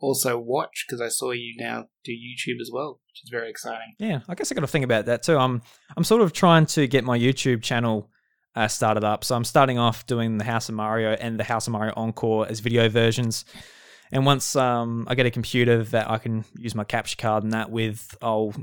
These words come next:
Speaker 2: then be doing Let's Plays and sort of working out what my content's gonna be. The idea for the rest of this year is figure out what I enjoy,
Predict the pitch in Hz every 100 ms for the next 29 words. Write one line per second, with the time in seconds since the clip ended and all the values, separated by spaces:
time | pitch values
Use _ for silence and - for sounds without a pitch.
0 | - 131 117 110 107 110 107 107 120 -
1 | 110 110 104 107 110 269 175 160 156 156
2 | 135 135 135 123 - 131 139 123 - 117
3 | 110 139 175 143 180 156 147 143 127 123
4 | 113 120 - 120 110 107 - 135 120 113
5 | 113 - _ _ _ _ - 127 117 113
6 | 107 113 113 117 113